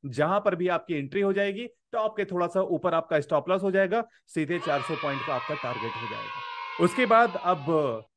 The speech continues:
टेक्स्ट बुक एग्जांपल, थ्योरेटिकल एग्जांपल और फंडामेंटल एग्जांपल और रियल लाइफ एग्जांपल में डिफरेंस हो सकता है, इसलिए टेन परसेंट की एरर आप मान के चलो। मीनिंग कि अगर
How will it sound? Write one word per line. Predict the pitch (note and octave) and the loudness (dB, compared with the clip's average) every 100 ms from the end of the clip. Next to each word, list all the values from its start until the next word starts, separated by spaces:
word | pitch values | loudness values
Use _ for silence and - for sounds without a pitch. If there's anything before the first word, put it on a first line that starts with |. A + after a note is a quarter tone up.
| _ | _
टेक्स्ट | F#3 F3 F3+ | 0 0 -2
बुक | A#3 A#3 | -2 0
एग्जांपल, | G3+ E3+ G3 G3 A3 A3+ - | -2 0 0 0 -2 -2 -6
थ्योरेटिकल | E3+ E3 D#3+ F3 A3 | 0 2 2 2 2
एग्जांपल | A3 E3 F#3+ G3 G3 A3+ A#3+ - _ - | 2 2 -2 -2 -2 -4 -4 -8 _ -2
और | D3 D3+ D3+ D3 C#3+ | 4 8 8 6 0
फंडामेंटल | - F3+ F#3 G3+ G3+ G#3 | 0 2 2 2 0 -2
एग्जांपल | F#3+ E3 F#3 F#3 A3 | -2 0 -2 -2 -4
और | E3 D#3 | 0 0
रियल | D#3 E3+ | 2 0
लाइफ | E3 | 0
एग्जांपल | E3+ C3 C#3+ C3+ D3+ | -4 -2 -2 0 -2
में | G#3 G3 | -2 -6
डिफरेंस | B2 C#3 D#3 C3+ C3 | -2 0 0 -2 -2
हो | A#2 | -4
सकता | A#2+ A2+ A2+ | -4 -8 -8
है, | G#2+ | -4
इसलिए | D#3+ F#3 G3 | -4 0 -2
टेन | G3 G3 G3+ | 0 0 0
परसेंट | G3 D#3+ F3+ F3 | -2 -2 -2 -4
की | F3 F#3+ F3+ | -4 -4 0
एरर | D#3 D3+ E3+ - | 2 4 2 2
आप | D3+ D3+ | 0 0
मान | C3+ B2+ B2+ | -2 -2 -4
के | C#3+ | -6
चलो। | C3+ C3 | -6 -6
मीनिंग | A#2+ D#3 B3 F#3 G#2+ _ _ _ - | -2 2 4 4 -2 _ _ _ -4
कि | G3+ | -2
अगर | E3+ D#3+ A#3 | 0 2 0